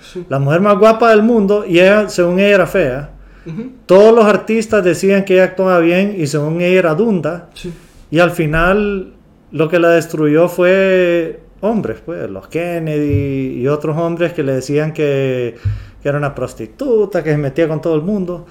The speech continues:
Speaker 1: Ujú.
Speaker 2: Pero lo que la destruyó fue ella adentro, pues.
Speaker 1: Ujú.
Speaker 2: Y, y cuando yo miro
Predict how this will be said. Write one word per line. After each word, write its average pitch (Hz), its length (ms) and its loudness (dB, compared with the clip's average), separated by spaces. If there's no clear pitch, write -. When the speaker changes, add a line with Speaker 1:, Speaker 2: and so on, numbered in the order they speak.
Speaker 1:
Ujú. 185 280 -16
Speaker 2:
Pero 147 160 -2
lo 151 100 2
que 151 100 -2
la 147 120 2
destruyó 135 440 -2
fue 147 320 -2
ella 165 180 0
adentro, 175 560 -6
pues. - 480 -20
Speaker 1:
Ujú. 160 100 -16
Speaker 2:
Y, 151 420 -10
y 151 180 -2
cuando 160 280 -2
yo 156 160 0
miro 180 640 0